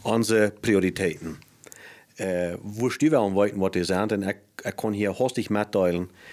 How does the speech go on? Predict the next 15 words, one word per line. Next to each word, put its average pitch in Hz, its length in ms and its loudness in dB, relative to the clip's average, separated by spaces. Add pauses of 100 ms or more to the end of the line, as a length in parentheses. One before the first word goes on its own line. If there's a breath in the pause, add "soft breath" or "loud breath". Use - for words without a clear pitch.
(200 loud breath)
und 95 180 -2
was 113 220 2
ich - 40 -10
damit 101 300 -2
hastig 101 320 -2
utfangen. 73 380 -6 (720 loud breath)
Wenn 117 180 0
wir 120 180 6
reden 165 260 6
dann 131 220 6
von 107 260 2
Prioritäten, 104 840 2
dann 95 180 2
reden 104 240 2
wir, 101 260 2